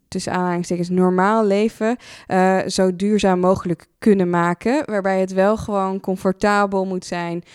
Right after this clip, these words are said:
eh, gemakkelijk en stijlvol moet zijn. Dus dat zijn echt onze uitgangspunten, waardoor we bepa-, bepaalde keuzes misschien anders zouden maken dan wanneer we echt helemaal puur honderd procent op duurzaamheid zouden zitten.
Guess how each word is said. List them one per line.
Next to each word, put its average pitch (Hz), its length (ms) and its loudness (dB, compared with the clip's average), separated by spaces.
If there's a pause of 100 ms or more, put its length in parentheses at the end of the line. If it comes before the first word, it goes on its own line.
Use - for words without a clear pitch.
(180)
eh, 170 600 -2
gemakkelijk 185 580 -4
en 180 140 -4
stijlvol 180 480 -4
moet - 200 -12
zijn. - 180 -8
Dus 180 100 -8
dat 196 100 -4
zijn 208 120 -6
echt - 200 -8
onze 208 180 -6
uitgangspunten, 220 920 -6 (380)
waardoor 196 380 -2
we 196 80 -4
bepa-, 190 320 -8
bepaalde 208 500 -2
keuzes 214 340 -2
misschien 196 280 -8
anders 202 320 0
zouden 190 260 -2
maken 185 260 -4
dan 185 140 -6
wanneer 180 240 -6
we 180 120 -8
echt - 320 -14 (160)
helemaal 196 400 0
puur 185 300 -2
honderd 185 260 -2
procent 180 280 -12
op 170 120 -12
duurzaamheid 180 440 -10
zouden - 200 -12
zitten. - 400 -14